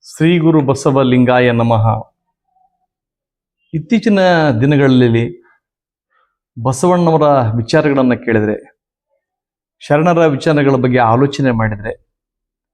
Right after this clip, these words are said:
ಶರಣರ ಚಿಂತನ ಗೋಷ್ಠಿಗಳನ್ನ ಏರ್ಪಡಿಸಿದ್ರೆ, ಅಥವಾ ಲಿಂಗಾಯತ ಧರ್ಮದಲ್ಲಿ ಜಾಗೃತಿಯನ್ನ ಉಂಟು ಮಾಡತೊಡಗಿದ್ರೆ, ಕೊಳ್ಳಿ ದೆವ್ವಗಳು ಒಮ್ಮಿಂದೊಮ್ಮೆ ಭುಗಿಲ್ ಎದ್ದು ಬಿಡ್ತವೆ ಒಂದು ಸಮಯ. ಈಗ ಆಗ್ಲಿಕ್ಕೆ ಮುಖ್ಯ ಕಾರಣ ಏನಿದೆ?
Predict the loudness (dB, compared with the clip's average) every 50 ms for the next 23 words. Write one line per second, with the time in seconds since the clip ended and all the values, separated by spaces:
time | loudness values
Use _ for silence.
0 | _ _ _ _ _ _ _ _ _ _ _ _ _ -6 -2 -2 0 2 0 0
1 | 2 2 0 0 0 0 0 0 0 2 2 0 2 0 0 0 0 0 0 0
2 | 0 0 2 2 2 2 2 2 0 -2 -4 -8 -12 -6 -6 -4 -2 0 0 -2
3 | -2 -4 -10 _ _ _ _ _ _ _ _ _ _ _ _ _ _ _ _ _
4 | _ -8 -6 -2 0 2 2 2 2 2 0 0 0 0 2 2 2 2 0 0
5 | -2 -2 0 0 0 0 2 0 2 0 0 0 0 0 0 0 0 -2 -4 -2
6 | 0 0 2 2 0 0 -2 -4 -2 -2 -2 -2 -2 -4 -6 -6 -6 -4 -4 -2
7 | -2 -4 -4 -6 -10 _ _ _ _ _ _ _ _ _ _ _ _ _ _ _
8 | _ _ _ _ _ _ _ 0 0 2 2 0 0 0 0 0 2 2 2 2
9 | 2 2 0 0 0 2 2 0 0 0 0 0 0 -2 -2 -2 -2 -2 0 0
10 | 0 2 0 0 -2 -4 -8 -10 -12 -10 -10 -10 -10 -12 -14 -16 -20 _ _ -20
11 | -20 _ _ _ _ _ _ _ _ _ _ _ _ _ _ _ _ _ _ _
12 | _ _ _ _ _ _ _ _ _ _ -4 -2 0 0 0 0 -2 -2 -2 -2
13 | 0 0 0 -2 -2 -6 -4 -2 -2 0 0 0 0 0 0 0 -2 -4 -6 -10
14 | -12 -14 _ _ _